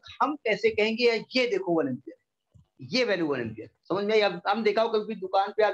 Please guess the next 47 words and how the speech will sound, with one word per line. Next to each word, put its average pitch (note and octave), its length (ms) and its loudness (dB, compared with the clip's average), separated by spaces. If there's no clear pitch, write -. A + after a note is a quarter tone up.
जाते D#3+ 260 2
हैं, C#3+ 200 -4
तो E3 60 -6
कभी-कभी F#3+ 380 -2
दुकानदार G3 500 2
को G3+ 80 -4
देहात F3+ 340 0
साइड G3+ 260 -2
में G#3 60 -4
जो G3+ 80 6
होता F#3+ 200 2
है, G3+ 60 4
वो G3+ 300 0
एक G#3 260 0
ईंटे A3 260 2
से A#3+ 120 2
तौलता E3+ 340 2
है, - 140 -6
वो E3+ 140 2
एक G#3 220 2
किलो A3+ 140 4
नहीं A3+ 140 2
होता, G3+ 200 2
उसका F#3+ 240 0
ईंटा G3 220 2
एक F#3+ 160 4
किलो C3+ 160 -2
होता - 200 -12
है। - 40 -20
तो D3+ 60 -4
ये F3+ 140 4
कहे, G3 100 2
"ये C4 260 2
देखो, A3 280 2
ईंटा G3+ 240 0
एक D#3+ 140 -2
किलो G#3+ 200 -16
का - 160 -20
है।" - 20 -20
तो A#3+ 60 -2
उसके A#3+ 360 -2
लिए C#4 100 2
हमने A3+ 280 0
क्या - 260 0
किया, B2+ 200 -4
जरा C#3+ 200 4
सावधान। C3+ 520 0